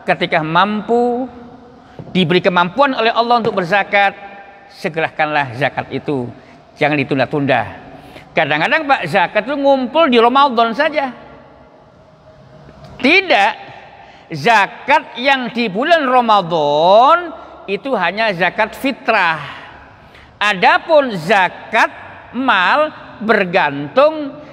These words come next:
dari bulan apa kita mulai bisnis, dari bulan apa kita masuk sebuah lembaga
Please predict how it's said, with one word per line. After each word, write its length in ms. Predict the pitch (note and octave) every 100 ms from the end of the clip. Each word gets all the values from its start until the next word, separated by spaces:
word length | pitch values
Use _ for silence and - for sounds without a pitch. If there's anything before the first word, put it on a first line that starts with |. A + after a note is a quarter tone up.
| - -
dari 520 | D3+ G3+ F#3+ G3+ G3
bulan 560 | D#3+ G3+ F#3+ F3+ E3 D#3+
apa 720 | A#3+ D4+ - G3 E3 C3+ -
kita 320 | A3 - F#3+
mulai 240 | D#3+ D#3 F3+
bisnis, 560 | E3+ G#3+ A3 A3 A3 - - - - - - - - - -
dari 480 | E3 A#3+ A3+ A#3 A3
bulan 480 | F#3 A#3 A3 G3
apa 640 | - C4 D#4 C#4 B3 G3+ F3
kita 240 | B3 A#3+
masuk 640 | A3+ G#3+ G#3+ C#4+ C#4 - -
sebuah 340 | A3 G3 G3 - - - - - - - -
lembaga 720 | G#3 F3+ F3+ D#3+ G#3+ F#3+ E3+